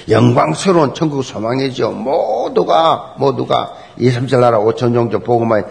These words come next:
언약에 도전해 보시기 바랍니다. 이것은 크게 두 가지로 나눕니다. 국내 전도와 해외 선교입니다. 내년 언약으로 붙잡은 원단 메시지 핵심입니다. 지금 교육자 실과 당회를 중심으로 국내 전도에 대한 구체적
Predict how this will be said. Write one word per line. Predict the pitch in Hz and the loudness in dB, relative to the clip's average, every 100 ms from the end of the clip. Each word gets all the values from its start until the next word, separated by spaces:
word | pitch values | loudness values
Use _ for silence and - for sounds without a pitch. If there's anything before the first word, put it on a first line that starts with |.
| - - | -8 0
언약에 | 131 113 107 120 113 - | 2 2 0 -2 -2 -2
도전해 | 101 120 104 113 | -2 0 2 2
보시기 | 107 113 120 110 | 4 4 4 4
바랍니다. | 98 98 101 101 98 127 170 - - - - - | 4 2 0 -2 -2 -2 -2 -6 -16 -20 -20 -12
이것은 | 185 190 208 175 139 - | -8 -4 -4 -2 -4 -6
크게 | - - 208 208 - | -10 -6 -2 -2 0
두 | 127 | -2
가지로 | 139 160 180 156 | -2 0 0 0
나눕니다. | 113 113 113 107 - - - | 0 -2 -2 -4 -6 -12 -6
국내 | 147 143 139 135 123 113 | 0 2 2 4 2 0
전도와 | - 113 101 101 98 92 82 - - | -2 -4 0 0 2 0 -2 -12 -8
해외 | 98 101 117 147 147 | -4 -2 2 4 2
선교입니다. | 143 170 160 113 - - - - _ - - - | 0 -2 -2 -2 -6 -12 -20 -20 _ -20 -20 -6
내년 | 117 127 170 180 - | 0 4 4 4 2
언약으로 | 196 196 151 139 143 143 156 151 | 0 4 2 2 2 4 4 2
붙잡은 | 135 131 165 147 139 | -4 -4 -4 0 0
원단 | 113 120 123 143 143 | 2 2 2 2 2
메시지 | 131 139 127 139 123 | 4 2 2 -2 0
핵심입니다. | 135 160 208 143 127 107 110 135 - - - - - | -2 -2 0 0 2 2 2 0 -8 -16 -16 -18 -2
지금 | 180 185 190 156 | 2 4 2 0
교육자 | 127 139 185 185 208 180 156 | -4 0 0 2 2 4 4
실과 | - 180 185 170 151 139 - | 0 -6 -4 0 2 2 2
당회를 | 160 185 170 147 123 | 2 2 2 2 2
중심으로 | 143 151 170 165 160 135 - | -2 -2 -2 0 2 0 2
국내 | 180 190 190 160 | 0 2 2 2
전도에 | 147 180 175 156 123 | 2 2 2 0 0
대한 | 151 151 - | 0 -2 -2
구체적 | 151 160 180 151 | -4 0 0 0